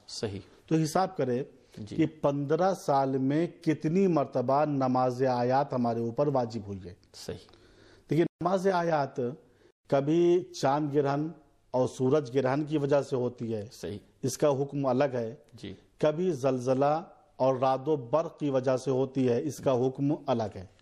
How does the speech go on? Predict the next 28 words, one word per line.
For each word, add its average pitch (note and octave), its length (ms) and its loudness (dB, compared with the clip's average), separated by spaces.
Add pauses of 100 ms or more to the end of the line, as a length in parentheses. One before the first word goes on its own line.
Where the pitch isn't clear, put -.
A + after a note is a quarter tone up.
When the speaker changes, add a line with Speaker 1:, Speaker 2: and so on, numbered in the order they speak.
(140)
Speaker 1:
جی۔ G#2 240 -10 (380)
Speaker 2:
اگر D3 180 0
یہ E3 100 2
صاحب E3 260 -2
سن F#3 240 -2
رہے C3+ 200 2
ہیں B2 160 -2
تو C#3 120 -4
غور D3 220 0
سے C3 140 -4
سنیں۔ A#2 340 -4 (240)
Speaker 1:
جی۔ G#2+ 180 -12 (440)
Speaker 2:
تو E3 120 2
یہ F#3+ 120 2
پندرہ F3 500 -2
سال D#3 280 -2
کا D#3 220 -2
حساب D#3 340 -2
کریں B2+ 300 -2 (260)
Speaker 1:
جی۔ A2+ 180 -14
Speaker 2:
کہ D#3+ 120 2
کتنی E3+ 640 0
مرتبہ C3 580 0 (120)
چاند D3+ 420 0
گرہن C#3+ 380 0 (460)
اور C#3 200 2
سورج C#3 480 0 (100)
گرہن C#3 420 0